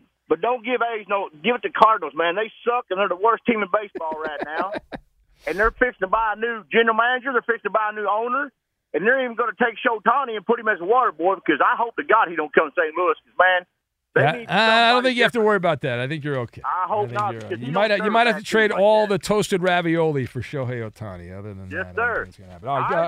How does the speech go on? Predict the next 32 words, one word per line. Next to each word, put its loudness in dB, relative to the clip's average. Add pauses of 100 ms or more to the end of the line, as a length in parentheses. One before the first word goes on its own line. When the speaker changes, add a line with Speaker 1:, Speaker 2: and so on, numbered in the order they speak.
Speaker 1:
Ben, -2
Speaker 2:
all 0
right, -2
Speaker 1:
I'm -6
out. -4
Speaker 2:
all -6
right, -10
go. -12
Thank -10
you. -20 (2250)
There -18
he -16
goes. -20
Okay. -16 (300)
Uh, -20 (140)
Nick -6
in -4
Wisconsin. -4
Benito's -2
devastated. -6 (840)
He's -4
begging -4
Roberto -2
to -6
come -6
back -6
to -20
the -6
show. -6
The -6
burner 2
account, -6